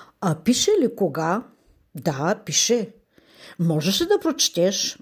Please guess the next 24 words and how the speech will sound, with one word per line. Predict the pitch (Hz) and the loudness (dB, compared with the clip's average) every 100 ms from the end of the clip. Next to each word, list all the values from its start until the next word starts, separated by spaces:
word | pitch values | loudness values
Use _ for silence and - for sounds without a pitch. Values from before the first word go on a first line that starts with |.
| - | -16
Да, | 135 131 135 165 220 | -10 -8 -4 -2 -2
разбира | 147 123 151 196 | -4 -4 0 0
се. | 220 294 247 - - - _ 175 | 0 2 2 0 -14 -20 _ -8
Записано | 139 143 285 285 294 214 202 | -6 -2 -2 0 0 2 2
е | 233 277 | 2 2
в | 190 - | 0 -2
Матей | 175 160 185 233 | -4 -2 0 0
двадесет | 202 160 190 214 220 185 | 0 -2 0 -2 -4 -8
и | - | -6
четвърта | - - 165 175 220 | -10 -6 -6 -4 -4
глава, | 214 226 247 | -2 0 0
четиринайсти | 254 254 254 240 262 269 - - | -2 -4 0 2 4 2 0 -4
стих. | - - 120 - _ - - - - | -10 -12 -18 -18 _ -20 -18 -18 -6
„И | 226 214 | -2 2
това | 208 190 175 180 | 2 2 2 0
благовестие | 180 185 196 180 170 175 - 202 | 2 2 2 2 2 0 -2 0
на | 185 185 | 0 -4
царството | - 175 180 - - - 170 | -2 -2 -2 -6 -10 -8 -6
ще | - 175 | 0 0
бъде | 151 185 185 | 2 2 2
проповядвано | 185 165 - 160 175 185 160 180 175 | -2 -6 -4 -2 -2 -2 -2 0 0
по | - 156 | -4 -8
целия | - 196 220 208 | 0 4 4 2
свят | 180 - 160 151 - | 0 -2 -2 -4 -10